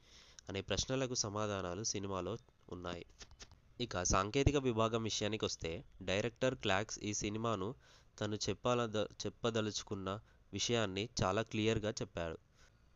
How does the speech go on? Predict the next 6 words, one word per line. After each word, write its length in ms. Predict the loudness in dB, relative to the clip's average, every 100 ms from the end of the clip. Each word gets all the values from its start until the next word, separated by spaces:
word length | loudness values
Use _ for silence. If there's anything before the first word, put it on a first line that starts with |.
| -20 -8
యుగాంతం 460 | -4 2 2 2 -2
కాన్సెప్ట్ను 600 | 0 0 2 -2 -2 -6 -4
ఉపయోగించి 680 | 0 2 2 0 -4 -6 -6 -8 -8
మనిషిలో 480 | -6 -2 0 0 0
ఉన్న 240 | 0 -2 -2 -6 -20 -20 _ -20 -20 -10
ముసుగును 520 | -6 -4 -2 0 0